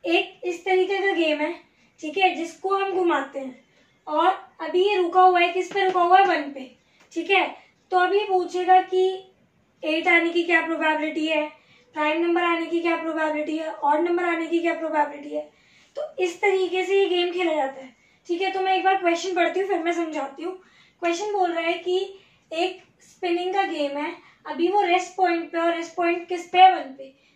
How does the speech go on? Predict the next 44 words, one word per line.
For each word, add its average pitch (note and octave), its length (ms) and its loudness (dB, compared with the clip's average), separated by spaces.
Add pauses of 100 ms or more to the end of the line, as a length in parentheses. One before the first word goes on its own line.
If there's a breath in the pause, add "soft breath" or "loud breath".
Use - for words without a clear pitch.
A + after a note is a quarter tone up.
(100)
तो F4 40 -4
यहाँ E4+ 240 -2
पर F#4 80 8
अभी G4 180 2
रुका E4 240 0
हुआ D#4 200 4
है D#4+ 80 2
वन D4+ 220 -4
पे, D#4 160 -4 (500 soft breath)
ठीक D#4 140 -10
है। F#4+ 160 4 (360 loud breath)
तो F4 40 -4
इसके F4 260 -4
अंदर G4+ 220 -2
total F#4 320 -2
कितने F#4+ 240 -4
number F#4 280 4
है? G4 60 4
एट E4 380 -6
नंबर E4+ 320 -4
है, F#4+ 140 4
One, D#4+ 220 -6
two, F4 160 2
three, E4+ 220 -2
four, F4+ 160 -4
five, D#4 220 -4
six, G4 240 -6
seven, C#4 260 -2
एट। - 200 -18 (420 soft breath)
Next, F4 340 -6 (220 soft breath)
and E4 260 -4
these F4 240 0
are F#4+ 160 4 (120)
equally F4+ 520 -2
likely E4 400 -2
outcomes, C4+ 540 -4 (320 soft breath)
मतलब F4 220 0
इनमें F#4+ 240 0
से G4+ 100 -2
कोई F#4 240 2
भी F4 80 4
आ D#4 140 4
सकता C4+ 300 -8
है C4+ 120 -14